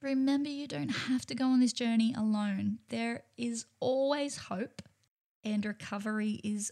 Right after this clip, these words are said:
always achievable. So take those steps, use them as a map, customize it to fit your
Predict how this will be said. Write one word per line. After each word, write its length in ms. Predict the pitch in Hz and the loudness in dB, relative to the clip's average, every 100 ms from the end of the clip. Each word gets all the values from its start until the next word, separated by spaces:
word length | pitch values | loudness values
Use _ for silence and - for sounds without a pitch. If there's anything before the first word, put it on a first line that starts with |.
| - | -8
always 800 | - 226 226 214 196 208 202 - _ | -6 -4 -2 -2 -2 -2 -2 -2 _
achievable. 640 | 208 - 202 190 185 - 226 - _ _ - | 0 2 2 0 -4 -6 -8 -8 _ _ -4
So 440 | - - 214 214 | -2 0 0 0
take 400 | 214 240 349 - | -2 -2 -4 -4
those 280 | 320 294 254 | -2 0 0
steps, 680 | - - 175 - - - - | 0 2 0 2 2 2 2
use 340 | - 233 269 294 | 0 2 0 -2
them 240 | 320 339 - | -4 -4 -2
as 300 | 254 262 - | 0 2 2
a 80 | 240 | 4
map, 580 | 226 220 226 320 - - - _ _ _ _ _ _ - - - | 8 8 6 2 -10 -20 -20 _ _ _ _ _ _ -20 -16 -6
customize 720 | - 294 - 320 277 254 247 | 0 0 2 2 4 4 2
it 80 | 214 | 0
to 120 | 226 | 0
fit 520 | 208 - 247 - - - _ _ _ | -2 -2 -2 -2 -4 -6 _ _ _
your 580 | 202 196 233 262 294 | -2 2 4 4 4